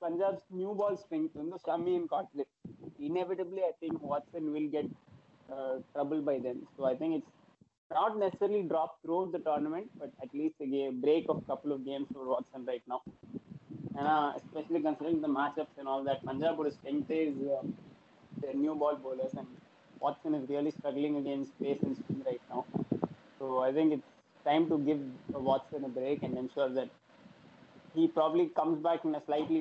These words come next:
better, um, frame of mind, and, uh, Tahir obviously provides his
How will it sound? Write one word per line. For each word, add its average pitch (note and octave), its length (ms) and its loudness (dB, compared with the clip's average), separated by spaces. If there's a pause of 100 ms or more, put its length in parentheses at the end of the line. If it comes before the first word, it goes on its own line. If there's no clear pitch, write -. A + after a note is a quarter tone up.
better, C#3+ 260 2 (500)
um, C3 160 -8 (580)
frame D3+ 260 -4
of - 40 -14 (140)
mind, D#3+ 280 -4
and, B2+ 120 -10 (140)
uh, A#2 160 -8 (520)
Tahir D3 300 4
obviously C3 420 -6
provides C3+ 340 -2
his B2+ 80 -12